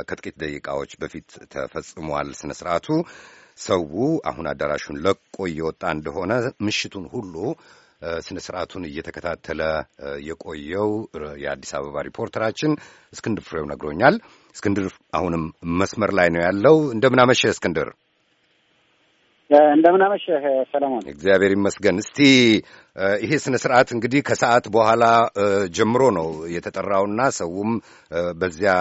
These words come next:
Speaker 1: ተገኝቶ፣ እ፣ የነበረው ምን ይመስል ነበር? እስቲ አጠቃላይ ሁኔታውን ንገረኝ።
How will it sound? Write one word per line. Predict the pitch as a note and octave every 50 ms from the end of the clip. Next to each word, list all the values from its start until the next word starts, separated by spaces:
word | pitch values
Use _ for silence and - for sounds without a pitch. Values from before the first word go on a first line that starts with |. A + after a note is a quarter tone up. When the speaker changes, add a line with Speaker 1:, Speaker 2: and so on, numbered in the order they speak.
| F2+ F2+ - _
Speaker 1:
ተገኝቶ፣ | - F#2+ E2 F#2 F2+ F2 D#2+ - - G2 F2+ F2+ F2 E2+ D#2 _
እ፣ | - F2 E2 E2 E2 D#2+
የነበረው | D#2 E2+ F2+ G2 F#2 E2+ A2 A2+ A#2+ C#3+ D#3+ F3+ - - - - _ _ -
ምን | A2 B2 D3 D#3+ F3+
ይመስል | F3 D3 C3+ - A2 A2 G2+
ነበር? | G2 F2+ D#2 D#2+ F2 D#2+
እስቲ | E2 - - - E2+
አጠቃላይ | E2+ F2 - - - - A2 G#2+ G2+ F2
ሁኔታውን | D2+ F#2 F2 E2+ D#2+ - E2 D#2+ D#2 D#2 D2 D2+
ንገረኝ። | E2 E2+ D#2+ E2 D#2 C#2+ C2+ C2